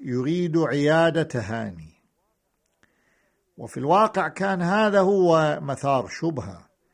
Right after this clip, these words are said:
بأنه كيف علم بمرضه بهذه السرعة؟ ثم لم تكن هناك علاقة بتلك الصورة بين ابن زياد وهاني، إلا أن ابن زياد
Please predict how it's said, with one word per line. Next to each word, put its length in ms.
بأنه 500
كيف 320
علم 480
بمرضه 600
بهذه 480
السرعة؟ 600
ثم 280
لم 240
تكن 360
هناك 480
علاقة 800
بتلك 460
الصورة 840
بين 300
ابن 260
زياد 480
وهاني، 760
إلا 360
أن 160
ابن 260
زياد 640